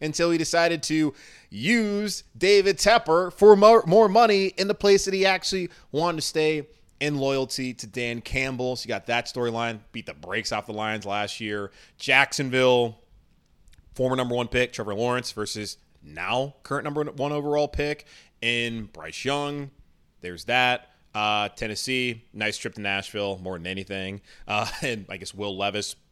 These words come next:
possibly the starter in Tennessee. Don't see how that's an upgrade from Tannehill. In Seattle, you know, Seattle, always a fun game. Bitter connection.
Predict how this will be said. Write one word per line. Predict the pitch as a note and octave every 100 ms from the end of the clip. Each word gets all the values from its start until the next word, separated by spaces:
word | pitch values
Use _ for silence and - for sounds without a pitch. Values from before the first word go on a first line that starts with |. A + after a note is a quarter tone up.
| _ -
possibly | E2+ G2+ C3 C#3+
the | C3+
starter | D3 D3 D#3 E3 - - _
in | D#3 D#3
Tennessee. | E3 D#3 - D#3 E3 F3+ _ _ -
Don't | C3
see | - B2+
how | B2
that's | A#2+
an | A#2
upgrade | A2+ C3 B2+
from | A#2+
Tannehill. | G#2 G#2 A#2 B2 C3+ D#3 - _ _ - - _ - - _ -
In | A2+ A2+ A#2 A2+ A2+
Seattle, | - A#2+ G2+ A2+ C3 C#3+ _ _ - _ _ _ -
you |
know, | B2 B2 -
Seattle, | - C#3 B2+
always | A#2+ C3 -
a |
fun | A2+ G#2
game. | B2+ B2+ A#2+ - _ _
Bitter | B2 A#2+
connection. | - A#2+ A2+ - A#2+ A2+